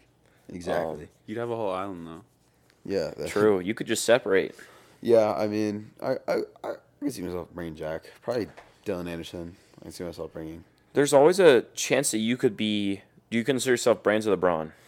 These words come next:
Speaker 1: Um, I'd say I'm a pretty
Speaker 2: Bron.
Speaker 1: good mix.
Speaker 2: All right, so you can. Um,
Speaker 1: Okay.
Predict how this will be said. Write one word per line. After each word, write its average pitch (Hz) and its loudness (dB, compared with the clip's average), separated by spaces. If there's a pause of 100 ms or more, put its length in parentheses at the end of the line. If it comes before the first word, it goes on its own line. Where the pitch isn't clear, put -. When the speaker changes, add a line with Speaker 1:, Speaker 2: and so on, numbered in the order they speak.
(520)
Speaker 1:
Um, 82 -6
I'd 107 -4
say - -8
I'm - -8
a 90 -8
pretty - -20
Speaker 2:
Bron. 98 4
Speaker 1:
good - -10
mix. 82 -6
Speaker 2:
All 87 2
right, 87 2
so 90 2
you 104 -6
can. 107 -2
Um, 95 4 (180)
Speaker 1:
Okay. 85 -8